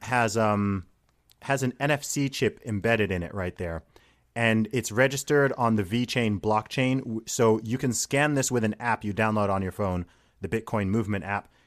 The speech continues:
and you scan it, and it will tell you what edition number. So if I scan this app,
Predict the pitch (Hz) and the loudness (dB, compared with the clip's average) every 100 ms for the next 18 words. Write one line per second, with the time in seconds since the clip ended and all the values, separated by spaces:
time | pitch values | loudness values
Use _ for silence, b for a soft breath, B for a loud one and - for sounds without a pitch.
0 | _ 120 117 113 - 123 120 113 110 110 | _ -2 0 0 2 2 4 0 -2 -6
1 | 113 107 - 123 117 110 110 - 98 117 | -6 -8 -2 0 2 2 0 -2 -6 -6
2 | - 101 92 87 85 120 120 - - 135 | -2 -2 -2 -4 -4 -4 -2 -4 -2 0
3 | 127 120 120 113 110 | 2 0 2 0 0